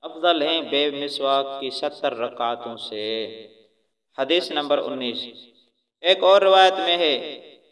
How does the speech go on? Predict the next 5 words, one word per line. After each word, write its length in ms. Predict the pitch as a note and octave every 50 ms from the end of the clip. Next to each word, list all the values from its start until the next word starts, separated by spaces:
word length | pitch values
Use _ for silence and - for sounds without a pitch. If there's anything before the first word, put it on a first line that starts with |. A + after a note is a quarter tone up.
| _ _ _ _ _ B2 C3+
"जो 100 | D3+ D3+
मिसवाक 640 | D#3 D#3+ E3 D#3 - E3+ E3 E3+ F3 E3+ E3+ E3+
करके 540 | E3+ D#3+ D#3+ D#3+ E3 E3 D#3+ D#3+ D3+ C3+ C#3 D#3 D3+ C3+ C#3
पढ़ी 540 | D#3+ D3+ C3+ C#3 _ - C#3+ C#3 D3+ D#3+ D#3+
जाए, 340 | C#3+ D3 C#3+ C#3 C#3 C3